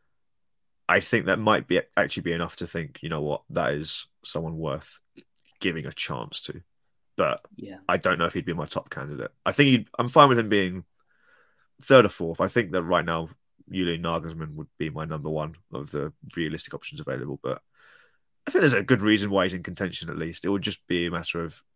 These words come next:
Speaker 1: if you really make this kind of gamble, you really have to be patient with it and stick by him. And I
Speaker 2: Yeah,
Speaker 1: don't
Speaker 2: yeah.
Speaker 1: know if Spurs are gonna do that, even though they preach that they will.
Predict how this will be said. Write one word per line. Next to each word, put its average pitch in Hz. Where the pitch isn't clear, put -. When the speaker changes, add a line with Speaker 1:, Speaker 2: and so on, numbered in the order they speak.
Speaker 1:
if 87
you 104
really 95
make 82
this -
kind 85
of 80
gamble, 78
you 80
really 82
have 78
to 80
be 76
patient 78
with 78
it 71
and 76
stick -
by 73
him. 76
And 117
I 82
Speaker 2:
Yeah, 82
Speaker 1:
don't 78
Speaker 2:
yeah. 78
Speaker 1:
know 76
if -
Spurs 71
are -
gonna 71
do 69
that, -
even 82
though 76
they 76
preach -
that -
they -
will. -